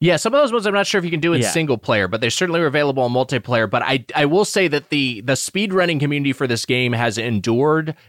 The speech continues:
Speaker 1: and that's a large part because they had, I don't, I don't know how intentional it was, I don't know how accidental it was, but, like, they, they had the foresight to include target times on different difficulties to try to get certain, uh, you know, quote unquote achievements
Speaker 2: Mm-hmm.
Speaker 1: before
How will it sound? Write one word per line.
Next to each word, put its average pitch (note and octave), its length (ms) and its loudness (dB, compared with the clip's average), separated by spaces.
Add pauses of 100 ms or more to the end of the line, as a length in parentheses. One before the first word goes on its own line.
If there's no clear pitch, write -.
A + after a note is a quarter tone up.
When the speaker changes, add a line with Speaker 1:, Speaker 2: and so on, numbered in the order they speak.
(120)
Speaker 1:
and C#3 180 0
that's D#3 200 0
a F#3 40 2
large C#3+ 340 0
part C#3 200 0
because C#3+ 680 0
they B2+ 200 0
had, A2+ 520 -2 (640)
I C#3+ 120 2
don't, - 120 0
I C#3+ 60 0
don't B2 300 0
know D3 80 -2
how D#3+ 100 2
intentional F#3 440 0
it - 20 4
was, F#3+ 160 0
I - 20 2
don't F3 80 0
know F3 80 0
how E3+ 140 0
accidental F#3+ 480 -2
it G#2+ 80 0
was, G2+ 260 -2
but, A#2 180 -4
like, B2 200 -2
they, C3 340 0
they C3 220 -2
had C3+ 320 -2
the B2+ 100 -4
foresight D3 800 -2
to B2+ 240 -2
include C3 840 0 (280)
target D3+ 400 0
times C#3+ 440 0
on B2+ 160 -2
different B2 320 -2
difficulties A#2+ 840 -2
to A2+ 320 0
try A#2+ 280 -2
to A2+ 120 -4
get A#2 280 -4
certain, A#2+ 540 -4
uh, D3 40 0
you A#2+ 120 0
know, A2+ 160 0 (140)
quote C#3+ 200 0
unquote D3 380 -2
achievements - 800 -2
Speaker 2:
Mm-hmm. - 80 -4
Speaker 1:
before C3+ 480 2